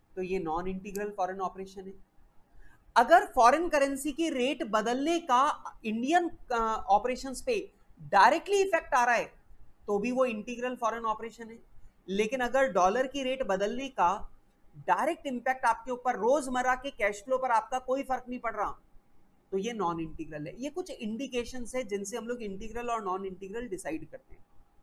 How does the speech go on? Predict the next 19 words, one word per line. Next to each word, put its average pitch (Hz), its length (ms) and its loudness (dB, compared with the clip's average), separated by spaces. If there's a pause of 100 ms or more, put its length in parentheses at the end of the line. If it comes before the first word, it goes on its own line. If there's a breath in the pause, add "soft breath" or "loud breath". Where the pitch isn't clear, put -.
खैर, 165 140 2 (1080)
ट्रांसलेशन 254 640 0
की 285 80 -6
बात 226 260 2
करें 233 260 -2 (880)
तो 190 60 4
आ 180 100 8
जाऊं, 196 240 0 (1300)
the 247 120 2 (140)
individual 254 600 2
items 247 440 0
of 262 160 0
financial 214 500 -2
statement 220 480 -6
of - 140 -2
foreign 214 280 0
operations 208 520 -4
are 240 160 0
translated 180 720 -2